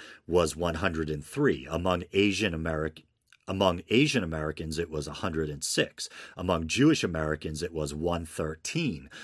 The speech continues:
Among Latino Americans, it was eighty-nine. Among African Americans, it was eighty-five.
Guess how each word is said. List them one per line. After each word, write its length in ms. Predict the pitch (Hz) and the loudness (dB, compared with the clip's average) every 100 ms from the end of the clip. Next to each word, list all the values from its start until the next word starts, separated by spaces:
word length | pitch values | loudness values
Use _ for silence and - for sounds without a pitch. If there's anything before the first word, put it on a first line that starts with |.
| - | -8
Among 320 | 90 95 98 90 | -2 2 2 2
Latino 600 | 90 87 - 117 95 87 | 0 0 -2 0 2 2
Americans, 600 | 85 139 135 - 73 73 | 4 4 2 0 -6 -6
it 100 | 76 | -4
was 180 | 76 | -2
eighty-nine. 640 | 85 80 76 85 120 98 71 | 0 0 -2 -2 0 -2 -4
Among 240 | 78 78 | -6 -6
African 420 | 80 80 - 98 | -6 -8 -6 -6
Americans, 440 | 95 98 101 117 95 | -4 -4 -4 -4 -4
it 80 | 90 | -2
was 160 | 82 | -2
eighty-five. 760 | 95 85 80 - 127 92 67 | -2 -2 -4 -2 -2 -2 -6